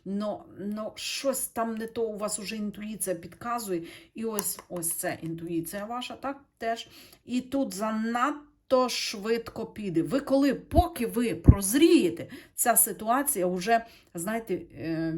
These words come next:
з-під контролю піде. Будьте обережні у, а, знайомствах, а, з колишніми так само, тому що тут людина може вас конкретно підставити. І порада вам зараз.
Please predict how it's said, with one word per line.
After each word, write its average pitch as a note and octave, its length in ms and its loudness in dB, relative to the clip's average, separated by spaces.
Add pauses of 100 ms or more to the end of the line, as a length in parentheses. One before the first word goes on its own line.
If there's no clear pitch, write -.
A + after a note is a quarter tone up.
(100)
з-під - 300 -4
контролю F3+ 480 -2
піде. - 340 -14 (320)
Будьте C4+ 380 2
обережні A3 800 -2 (120)
у, F#3+ 380 -6 (100)
а, E3+ 580 -2 (220)
знайомствах, F#3 920 -2 (400)
а, F3 440 -4 (520)
з - 80 -12
колишніми A#3 640 0
так G#3 220 -8
само, F3+ 520 -4 (760)
тому F#3+ 200 -2
що F3+ 160 -4
тут G#3 240 -8
людина F3+ 400 0
може E3+ 280 -2
вас E3 260 -4
конкретно D3+ 640 -8
підставити. D3+ 920 -6
І B3+ 100 -8
порада F#3 600 -4
вам G3 380 0
зараз. A#3 600 -6